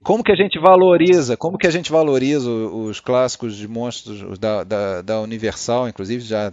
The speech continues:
foi feito um podcast específico sobre eles, e são filmes gostosíssimos de serem assistidos, que tem toda uma,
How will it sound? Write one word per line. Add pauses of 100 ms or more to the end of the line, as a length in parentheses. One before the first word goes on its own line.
(140)
foi
feito
um
podcast
específico
sobre
eles, (480)
e
são
filmes
gostosíssimos
de
serem
assistidos,
que
tem
toda
uma,